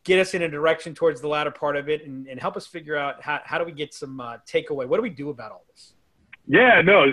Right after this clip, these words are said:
Speaker 2: So, um, this has been awesome, and I've, I've, <laughs> I've loved just sitting in the background and listening to the, listening to the conversation. Um, you know, from a, from a practicality standpoint, we've, we've talked about a lot of theory today. Here's the problem.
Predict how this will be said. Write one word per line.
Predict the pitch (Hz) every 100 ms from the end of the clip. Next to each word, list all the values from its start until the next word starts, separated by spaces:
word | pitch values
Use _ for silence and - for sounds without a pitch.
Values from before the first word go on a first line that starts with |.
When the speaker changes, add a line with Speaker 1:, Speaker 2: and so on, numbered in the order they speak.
| 139 131
Speaker 2:
So, | 170 156 151 - 156
um, | 147 135 127 120 113 _ _ _ _
this | 127 190
has | 202
been | 147 156
awesome, | 127 139 147 139 117 117
and | 117
I've, | 113 127
I've, | 127 107 _
<laughs> | - -
I've | 123 - 143
loved | 151 -
just | 139 120 -
sitting | 139 123
in |
the | 113
background | 120 120 120 107 104
and |
listening | 107 113 104
to | 107
the, | 98 101 110
listening | 123 92 113
to | -
the | 107
conversation. | 98 110 101 101 123 117 98 92 - - - - 160
Um, | 151 120 104 _ _ _
you | 220
know, | 208
from | 240
a, | 202 -
from | 220 190
a | 175
practicality | - 233 240 214 - 160 156 151 127
standpoint, | 143 131 135 131 131 131
we've, | 135 127
we've | 139 -
talked | 160 160
about | 143
a | 131
lot | 123
of | 113
theory | 156 143 127
today. | 131 123 120 117 110 107
Here's | 131 -
the | -
problem. | 127 120